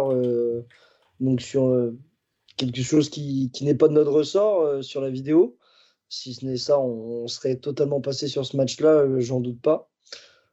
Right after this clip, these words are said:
Donc, euh, pas grand-chose à reprocher. On n'a pas été, on a été dans la poule sûrement la plus relevée de, de la compétition. On finit premier alors que personne ne voyait premier devant Tottenham.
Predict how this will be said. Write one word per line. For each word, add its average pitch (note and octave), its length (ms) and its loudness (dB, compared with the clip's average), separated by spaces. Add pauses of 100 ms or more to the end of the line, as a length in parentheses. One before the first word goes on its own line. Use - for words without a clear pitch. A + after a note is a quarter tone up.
Donc, D3+ 400 2
euh, D#3 340 6
pas D#3+ 160 4
grand-chose E3+ 380 0
à E3 60 4
reprocher. F3 560 2
On G3+ 120 -4
n'a D3+ 120 -2
pas D3 160 -2
été, D#3 200 -2
on D3 120 -6
a D3 40 0
été C#3+ 160 -4
dans D3 140 -2
la C#3+ 80 0
poule D3+ 400 -8
sûrement D3+ 320 -2
la D3 100 4
plus D3+ 140 -8
relevée D3 420 2
de, C#3 460 0 (460)
de C#3 100 -2
la C#3+ 100 4
compétition. D3 720 0
On G3 300 4
finit D3+ 360 -4
premier E3 520 4
alors C#3+ 240 4
que - 100 -14
personne C#3+ 400 -8
ne D3 60 -8
voyait C#3+ 240 -2
premier D3 300 -2
devant C#3 180 -6
Tottenham. D3 480 0